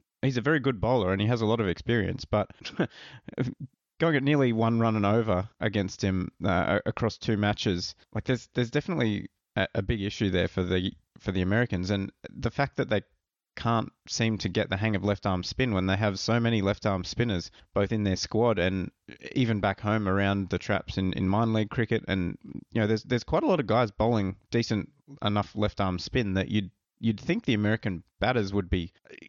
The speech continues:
a, a bit more used to it, but they, they just don't seem to be able to figure it out. It, it's quite strange. Um, yeah, so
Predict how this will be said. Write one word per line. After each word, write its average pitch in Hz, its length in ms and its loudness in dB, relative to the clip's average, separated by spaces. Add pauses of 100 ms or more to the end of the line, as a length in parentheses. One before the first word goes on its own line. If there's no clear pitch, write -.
(120)
a, 143 160 2
a 135 80 2
bit 139 160 -4
more 110 180 -2
used 135 240 0
to 220 140 4
it, - 160 0
but 123 120 -2
they, 120 120 0
they 127 260 -2
just 139 180 -6
don't 127 220 2 (100)
seem 113 220 -2
to 104 100 -4
be 107 120 2
able 113 160 0
to 101 200 0 (400)
figure 110 240 2
it 92 60 0
out. 135 220 2
It, 92 160 0
it's 117 140 -4
quite 202 240 0
strange. 120 540 -2 (100)
Um, 113 400 2 (240)
yeah, 143 260 2
so 135 300 0